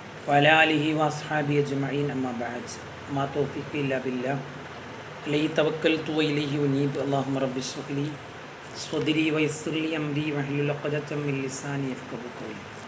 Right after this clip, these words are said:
الصلاة والسلام عليك يا سيدي يا رسول الله، خذ بيدي كالتي التي أدركني يا رسول الله يا حبيب الله. ബഹുമാനമുള്ള സുഹൃത്തുക്കളെ, പ്രിയപ്പെട്ട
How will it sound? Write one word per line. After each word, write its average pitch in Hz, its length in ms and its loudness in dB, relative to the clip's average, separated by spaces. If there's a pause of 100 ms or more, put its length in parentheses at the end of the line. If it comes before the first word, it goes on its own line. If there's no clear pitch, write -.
(640)
الصلاة 156 480 6
والسلام 160 520 4
عليك 160 360 2
يا 160 160 6
سيدي 151 480 -2
يا 151 80 0
رسول 147 400 -2
الله، 147 140 0
خذ 143 260 -4
بيدي 147 400 -2
كالتي 143 640 -4
التي 147 320 -4 (640)
أدركني 156 560 0
يا 151 160 4
رسول 156 400 0
الله 156 300 0 (100)
يا 135 80 2
حبيب 131 440 -2
الله. 110 180 -8 (1600)
ബഹുമാനമുള്ള 156 640 2
സുഹൃത്തുക്കളെ, 151 580 0 (120)
പ്രിയപ്പെട്ട 151 480 0